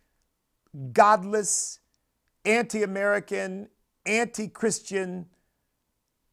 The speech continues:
Marxist, socialist, leftists who want to destroy the family anyway, they're the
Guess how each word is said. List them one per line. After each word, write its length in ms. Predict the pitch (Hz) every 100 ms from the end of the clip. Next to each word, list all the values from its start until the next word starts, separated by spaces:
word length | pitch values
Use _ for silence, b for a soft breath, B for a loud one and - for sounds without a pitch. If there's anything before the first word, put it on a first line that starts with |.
| _ _ _ -
Marxist, 760 | 139 170 202 - - 202 -
socialist, 760 | - 202 196 - 190 185 - - _ _ _ _
leftists 600 | 143 160 202 - 185 180
who 80 | 185
want 180 | 165 196
to 60 | 143
destroy 400 | 151 - 196 190
the 100 | 143
family 460 | 202 185 160 160
anyway, 360 | 196 196 160 156
they're 180 | 190 226
the 180 | -